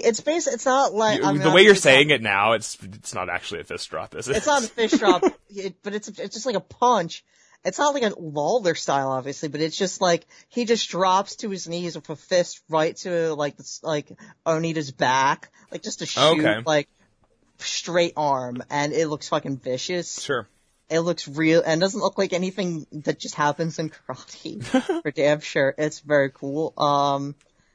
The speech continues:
Speaker 2: A lot of stuff happens in karate, but a lot more stuff
Speaker 1: Yeah.
Speaker 2: happens here. Uh, yeah.
Speaker 1: Yes, the evolution of these matches, Aoyagi does become, like,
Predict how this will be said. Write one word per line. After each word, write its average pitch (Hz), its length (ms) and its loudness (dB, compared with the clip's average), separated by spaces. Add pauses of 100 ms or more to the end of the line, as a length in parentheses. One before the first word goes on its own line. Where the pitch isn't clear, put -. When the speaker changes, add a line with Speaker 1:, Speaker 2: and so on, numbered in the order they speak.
Speaker 2:
A 107 60 -4
lot 139 160 4
of 294 60 0
stuff 240 200 0
happens 98 300 -4
in 90 60 -14
karate, 85 540 -6
but 92 140 -8
a 90 60 -6
lot 104 180 -2
more 127 160 -6
stuff - 180 2
Speaker 1:
Yeah. 156 100 4
Speaker 2:
happens 101 340 0
here. 82 280 -16 (600)
Uh, 90 300 -4 (340)
yeah. 113 200 0
Speaker 1:
Yes, 175 300 0
the 202 180 -2
evolution 226 500 -4
of 170 40 -8
these 156 160 -14
matches, 147 540 -6
Aoyagi 139 400 -4
does 139 220 -2
become, 147 360 -2
like, 131 240 -6